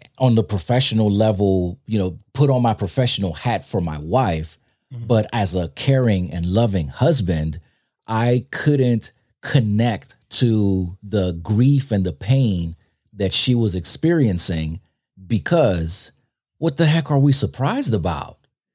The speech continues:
Speaker 2: Mm.
Speaker 1: I-, it's, it's exactly as the doctor said. The first pregnancy didn't stick. So it's not a big deal
Speaker 2: Mm.
Speaker 1: 'cause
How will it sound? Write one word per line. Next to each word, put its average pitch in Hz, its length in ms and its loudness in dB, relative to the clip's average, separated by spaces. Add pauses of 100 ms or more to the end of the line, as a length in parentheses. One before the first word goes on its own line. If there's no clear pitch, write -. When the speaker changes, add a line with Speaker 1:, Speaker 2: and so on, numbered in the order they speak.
(220)
Speaker 2:
Mm. 131 560 -8
Speaker 1:
I-, 160 120 -6
it's, 170 260 -4
it's 156 180 0
exactly 156 880 2
as 139 300 2
the 139 80 2
doctor 131 440 2
said. 104 520 0
The 101 120 0
first 156 360 -2
pregnancy 139 540 0
didn't 110 280 0
stick. - 560 -2 (280)
So 135 720 2
it's 135 240 0
not 147 220 0
a 120 40 2
big 98 380 0
deal 139 500 -2 (420)
Speaker 2:
Mm. 113 400 -12
Speaker 1:
'cause 143 260 2